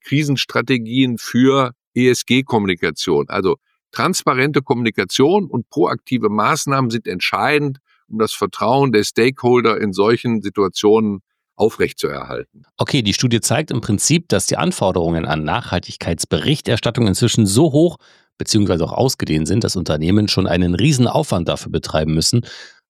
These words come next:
Speaker 2: um das alles zu vermeiden und deshalb auch eher zurückhaltend kommunizieren.
Speaker 1: Ja, ich denke, das, das kann man so sagen. Und Doktor Sandra Binder-Tietz, eben vom Center for Research in Financial Communication der Uni Leipzig,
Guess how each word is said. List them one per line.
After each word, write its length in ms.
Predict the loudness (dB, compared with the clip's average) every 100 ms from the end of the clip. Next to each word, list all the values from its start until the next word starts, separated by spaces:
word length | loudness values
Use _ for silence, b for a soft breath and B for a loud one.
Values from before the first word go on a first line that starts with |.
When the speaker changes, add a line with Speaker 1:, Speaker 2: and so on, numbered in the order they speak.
| _ _
Speaker 2:
um 300 | 0 0 0
das 220 | -4 -4 -2
alles 260 | -2 0
zu 100 | -2
vermeiden 640 | 0 0 2 2 2 2
und 180 | 0 0
deshalb 240 | 0 0 -2
auch 160 | -4
eher 220 | 0 0
zurückhaltend 500 | 0 -2 0 -2 -2
kommunizieren. 560 | 0 2 2 2 0 -2 -10 _ _ _ _ _
Speaker 1:
Ja, 140 | -2 -2
ich 120 | -2
denke, 260 | -2 0 0
das, 200 | -2 -2
das 220 | -8 -6
kann 160 | -6 -4
man 160 | -2
so 140 | 0 0
sagen. 540 | 2 2 0 -2 -6
Und 220 | -8 -8
Doktor 480 | -6 -6 -2 0 2
Sandra 460 | 0 -2 0 0 0
Binder-Tietz, 920 | 0 0 2 0 0 2 2 2 -2
eben 260 | -2 -2 -2
vom 160 | -6
Center 360 | -2 -2 0 -2
for 200 | 0 2
Research 520 | 2 0 0 0 -4
in 160 | -6 -4
Financial 440 | -2 -2 -2 -6
Communication 800 | -6 -4 -2 0 0 0 -4 -8 b b b -2
der 120 | 0
Uni 200 | 2 2
Leipzig, 720 | 4 2 0 -2 0 0